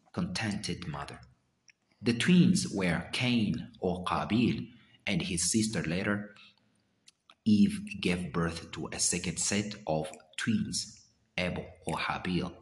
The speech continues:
and his sister. So which means he,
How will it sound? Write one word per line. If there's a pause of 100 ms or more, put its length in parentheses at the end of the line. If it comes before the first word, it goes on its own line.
(140)
and
his
sister. (280)
So
which
means (300)
he,